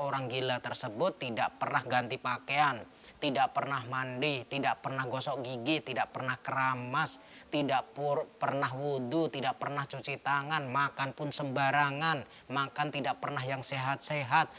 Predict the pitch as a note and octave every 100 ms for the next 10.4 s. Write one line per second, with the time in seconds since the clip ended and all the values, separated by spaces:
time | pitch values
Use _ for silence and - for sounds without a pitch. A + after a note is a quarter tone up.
0 | - - - C3+ - D3 C3+ C#3 C3+ C#3
1 | C3+ C#3+ C#3 - C#3 C#3 C3 B2 C3+ C#3
2 | C#3 D3 D3 D#3 C#3+ - C#3 B2 - -
3 | D3+ C#3+ - - - - - C3+ B2 D3+
4 | C#3+ B2+ C#3+ C#3 A#2+ - - - - -
5 | - - A2 B2 - C#3+ - C#3 C#3+ C3+
6 | C3+ C#3 C#3+ C3 D#3+ C#3+ A#2+ E3 D3+ -
7 | A2+ - - - - - A2 G2 - -
8 | - - - - - - - - - -
9 | - - - - D#3+ D3+ - E3 G#3 E3+
10 | D3 C#3+ G#3